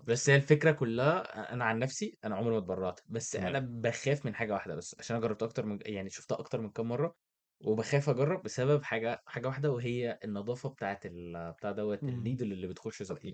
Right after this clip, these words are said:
Speaker 2: هولندا، هنا في هولندا أكيد اللي
Speaker 1: آه، لا،
Speaker 2: هم
Speaker 1: أنا بتكلم على مصر. <laughs> عمري ما شفت هنا خلاص.
Speaker 3: مم.
Speaker 2: تمام، لا، أنا اتبرعت في مصر برضو.
Speaker 3: جات
Speaker 2: آه،
Speaker 3: تاتو؟
Speaker 2: آه، آه، جات تاتو.
Speaker 1: أنا، أنا
Speaker 2: ما
Speaker 1: مش
Speaker 2: عنديش
Speaker 1: عارف
Speaker 2: تاتو.
Speaker 1: التاتو
Speaker 2: هو
Speaker 1: تمام.
Speaker 2: بالحقيقة حرام
Speaker 1: فاك-،
Speaker 2: أصلا.
Speaker 1: فاكرين
Speaker 3: آه.
Speaker 1: أصلا اللي هو في،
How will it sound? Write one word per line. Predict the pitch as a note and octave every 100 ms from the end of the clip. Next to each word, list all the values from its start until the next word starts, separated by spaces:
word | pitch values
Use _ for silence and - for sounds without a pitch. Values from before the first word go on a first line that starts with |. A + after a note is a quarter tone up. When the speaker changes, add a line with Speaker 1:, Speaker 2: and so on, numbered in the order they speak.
| -
Speaker 2:
هولندا، | D3 A2+ -
هنا | F#2 A2+
في | C3
هولندا | A2 A#2+ G2+
أكيد | - A#2
اللي | F#2 D#2+ A2+
Speaker 1:
آه، | A2 A2+
لا، | F#2
Speaker 2:
هم |
Speaker 1:
أنا | D#2+ A#2
بتكلم | C3+ C3
على | A#2
مصر. | A#2 B2
<laughs> | D3 D#3+ A#3+ A3+ - D3+
عمري | F3+ D3
ما |
شفت | C#3 D3 -
هنا | G2 F#2+ -
خلاص. | F#2+ G2+ _ _ _ _ _
Speaker 3:
مم. | C#3
Speaker 2:
تمام، | A2 F#2
لا، | B2+
أنا |
اتبرعت | F3 E3+ F3
في | -
مصر | G#2 E2
برضو. | E2 C#3+
Speaker 3:
جات | C#3 A2+
Speaker 2:
آه، | F2
Speaker 3:
تاتو؟ | C#3+ - E3 B3 - _ _ _ _ _ _ -
Speaker 2:
آه، | D#2 - _ -
آه، | F#2 F2
جات | F2+ G2 _ _ -
تاتو. | G2 - D#2+ -
Speaker 1:
أنا، | - C3 C3+
أنا | G#2
Speaker 2:
ما |
Speaker 1:
مش | G2 F#2+
Speaker 2:
عنديش | F#2 B2+ F#3 -
Speaker 1:
عارف | G2
Speaker 2:
تاتو. | -
Speaker 1:
التاتو | F#2+ - C#3
Speaker 2:
هو | F3+
Speaker 1:
تمام. | C3+
Speaker 2:
بالحقيقة | E3 G#3
حرام | B2 C3
Speaker 1:
فاك-، |
Speaker 2:
أصلا. | A#2 - -
Speaker 1:
فاكرين | C#3+ C#3 E3+ D#3+
Speaker 3:
آه. | E3
Speaker 1:
أصلا | - F#3 D3+
اللي | G#2 A2
هو | G2+
في، | -